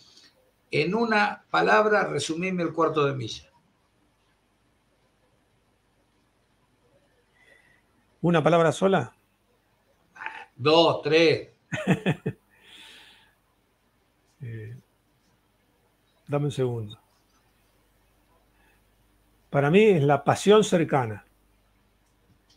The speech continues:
Speaker 1: Bien.
Speaker 2: Pasión cercana.
Speaker 1: Bien, bien. Que está al alcance de la mano.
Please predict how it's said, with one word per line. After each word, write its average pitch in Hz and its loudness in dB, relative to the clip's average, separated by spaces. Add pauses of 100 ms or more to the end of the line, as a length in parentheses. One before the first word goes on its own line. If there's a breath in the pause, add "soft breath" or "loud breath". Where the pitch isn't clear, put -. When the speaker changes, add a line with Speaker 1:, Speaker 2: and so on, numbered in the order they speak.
(260)
Speaker 1:
Bien. 117 -4
Speaker 2:
Pasión 220 0 (300)
cercana. 127 -6 (920)
Speaker 1:
Bien, 117 -4 (540)
bien. 110 -6 (240)
Que 127 -10
está 147 -6
al 143 2
alcance 143 -2
de 143 2
la 139 -2
mano. 113 -4